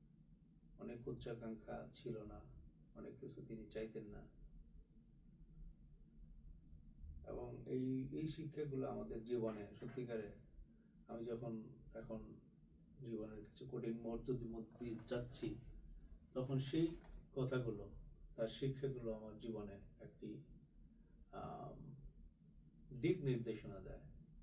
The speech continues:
এমন এমন কঠিন পরিস্থিতিতে আমাকে যেতে হয়েছে, জীবন মৃত্যুর সন্ধিক্ষণে বেশ কয়েকবার। তখনও তার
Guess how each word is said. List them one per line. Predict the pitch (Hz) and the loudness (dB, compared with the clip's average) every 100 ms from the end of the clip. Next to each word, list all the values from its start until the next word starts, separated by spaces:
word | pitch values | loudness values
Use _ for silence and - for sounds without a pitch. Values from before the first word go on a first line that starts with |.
| - - - - - - - - - | -14 -14 -14 -18 -20 -18 -16 -14 -4
এমন | 117 123 | 2 4
এমন | 127 123 123 | 6 6 4
কঠিন | 117 123 117 | 2 0 2
পরিস্থিতিতে | 117 - - 107 - 107 104 - - - - - - - - - - - - - | 2 0 -2 -4 0 2 2 -2 -12 -14 -14 -16 -18 -16 -16 -16 -20 -20 -16 -2
আমাকে | 104 104 104 | -2 2 4
যেতে | 110 107 107 | 4 6 4
হয়েছে, | 107 104 - - - - - - - - - | 4 2 0 -4 -4 -10 -14 -20 -20 -18 -8
জীবন | 113 113 113 | 0 2 4
মৃত্যুর | 107 104 - | 2 0 0
সন্ধিক্ষণে | - 113 107 113 - 110 101 98 - | -2 0 0 0 -2 -6 -6 -6 -6
বেশ | 107 104 - | -6 -6 -4
কয়েকবার। | - - - - - - - - - - - - - - - - - - | -2 -2 -4 -6 -6 -12 -10 -10 -10 -12 -16 -16 -14 -14 -18 -20 -18 2
তখনও | 113 123 117 107 - - - - - | 2 6 4 4 0 -10 -16 -18 0
তার | 107 117 | 4 6